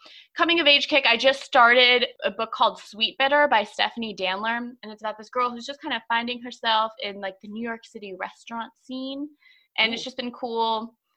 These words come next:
Speaker 1: I don't know, I just, I really am a sucker for, like, a New York City setting. Girl just graduated from high school or college, and she's just starting a new chapter. It feels very on the nose for me right now, and that's just been kind of what I'm into. So if you have any recommendations on that line, yes,
Speaker 2: I
Speaker 1: go.
Speaker 2: do.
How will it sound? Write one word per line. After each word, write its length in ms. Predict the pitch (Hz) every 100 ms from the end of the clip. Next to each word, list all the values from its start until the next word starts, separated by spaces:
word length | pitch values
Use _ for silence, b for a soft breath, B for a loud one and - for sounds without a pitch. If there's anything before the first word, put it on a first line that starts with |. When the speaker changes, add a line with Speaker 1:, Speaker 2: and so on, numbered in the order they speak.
| _
Speaker 1:
I 40 | -
don't 80 | 359
know, 60 |
I 140 | 180 247
just, 180 | 427 -
I 160 | 302 311
really 240 | 330 330
am 80 | 285
a 60 | 254
sucker 300 | 233 226 226
for, 100 | 220
like, 160 | 196 196
a 40 |
New 180 | 202 226
York 160 | 220 220
City 240 | 226 190
setting. 540 | - 233 226 214 208 - _ _ _ 190
Girl 200 | 214 208
just 460 | 208 202 - - - _ _
graduated 640 | 196 208 208 208 208 208
from 120 | 190
high 160 | 185 262
school 240 | 254 233 196
or 100 | 196
college, 400 | - 226 220 208
and 100 | 202
she's 200 | 208 190
just 140 | 190
starting 340 | - 226 240 220
a 40 |
new 120 | 208
chapter. 400 | - 233 214 214
It 100 | 196 -
feels 280 | 240 226
very 260 | 214 233 247
on 180 | 220 202
the 60 | 196
nose 400 | 247 285 285 -
for 120 | 208
me 160 | 214 208
right 220 | 196 196
now, 340 | 247 285 302 - b b b -
and 480 | 208 214 208 208 208
that's 180 | 208 -
just 260 | 220 _ _
been 140 | 202 208
kind 180 | 214 214
of 80 |
what 120 | 208 214
I'm 180 | 214 -
into. 260 | 247 180 180
So 140 | 185
if 60 | 190
you 60 |
have 120 | 202 208
any 260 | 196 190 190
recommendations 560 | 202 196 185 202 202 180
on 120 | 180
that 120 | 180
line, 160 | 190 185
yes, 120 | 185 170
Speaker 2:
I 80 | 165
Speaker 1:
go. 60 |
Speaker 2:
do. 400 | 147 196 160 -